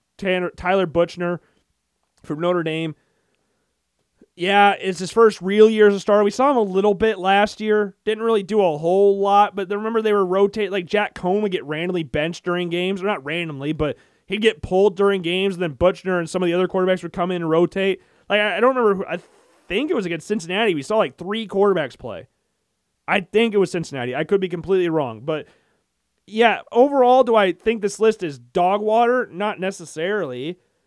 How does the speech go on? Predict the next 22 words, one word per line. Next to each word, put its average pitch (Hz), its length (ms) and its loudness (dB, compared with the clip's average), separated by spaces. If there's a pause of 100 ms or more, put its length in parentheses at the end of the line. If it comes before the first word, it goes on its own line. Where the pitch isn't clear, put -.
(420)
Like, 202 300 0
there 214 160 2
are 196 60 2
things 196 280 -2
I 185 80 0
would 160 140 -2
change, 180 340 -4
yes. 175 220 0
Do 160 120 -4
I 160 60 -2
think 175 200 -6
Devin 175 220 -2
Leary 175 180 0
is 147 60 -10
a 131 40 -16
top 160 220 -2
four 156 160 -2
quarterback 135 320 -2
in 123 60 -12
college 120 200 -8
football? 113 240 -12
No. 107 300 -14